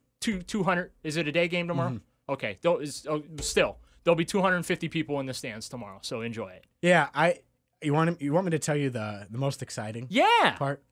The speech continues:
Speaker 1: That's why I'm trying to talk to you about this.
Speaker 2: And,
Speaker 1: Yeah,
Speaker 2: and
Speaker 1: I wanna hear the
Speaker 2: this,
Speaker 1: good stuff.
Speaker 2: th-, this is
Speaker 1: I
Speaker 2: kinda,
Speaker 1: wasn't there. I
Speaker 2: th-,
Speaker 1: had to
Speaker 2: this
Speaker 1: be
Speaker 2: is,
Speaker 1: in Berea.
Speaker 2: this is kinda big time media loser.
Speaker 1: Okay.
Speaker 2: So, like, but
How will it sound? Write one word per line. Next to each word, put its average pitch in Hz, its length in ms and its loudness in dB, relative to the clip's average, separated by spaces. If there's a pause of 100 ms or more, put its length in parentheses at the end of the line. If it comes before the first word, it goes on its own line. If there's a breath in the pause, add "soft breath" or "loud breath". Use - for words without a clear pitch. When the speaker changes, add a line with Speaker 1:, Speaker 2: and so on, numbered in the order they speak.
(140)
Speaker 1:
That's - 60 -4
why 277 140 6
I'm 269 80 2
trying 294 180 8
to 302 80 -4
talk 330 280 6
to 285 60 -6
you 240 80 2
about 151 260 4
this. 151 160 2
Speaker 2:
And, 175 40 2
Speaker 1:
Yeah, 262 160 8
Speaker 2:
and - 20 8
Speaker 1:
I 170 100 10
wanna 220 120 6
hear 254 100 6
the - 60 8
Speaker 2:
this, 190 120 8
Speaker 1:
good 294 80 6
stuff. 330 460 4
Speaker 2:
th-, 151 120 -2
this 170 240 2
is 156 160 2
Speaker 1:
I - 80 10
Speaker 2:
kinda, - 120 8
Speaker 1:
wasn't 302 300 4
there. 302 320 6
I 220 120 8
Speaker 2:
th-, - 80 6
Speaker 1:
had 294 100 6
to 294 100 4
Speaker 2:
this 285 80 4
Speaker 1:
be 302 80 6
Speaker 2:
is, 302 60 4
Speaker 1:
in - 80 -2
Berea. 294 260 6
Speaker 2:
this 214 120 8
is 196 100 0
kinda 202 280 4
big 156 300 2
time 170 300 2
media 160 340 2
loser. 156 560 0 (160)
Speaker 1:
Okay. 196 280 4
Speaker 2:
So, 170 280 6
like, 139 320 -4 (560)
but 147 360 4